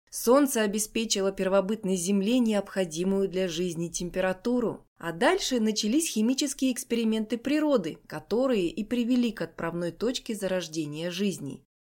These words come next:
появлению молекулы Р Н К.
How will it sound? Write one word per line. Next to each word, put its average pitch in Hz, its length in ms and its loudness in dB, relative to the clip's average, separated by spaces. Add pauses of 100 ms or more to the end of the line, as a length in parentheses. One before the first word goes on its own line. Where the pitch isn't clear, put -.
появлению 175 720 -2
молекулы 151 800 -6
Р 156 140 -6
Н 147 160 -8
К. 135 360 -8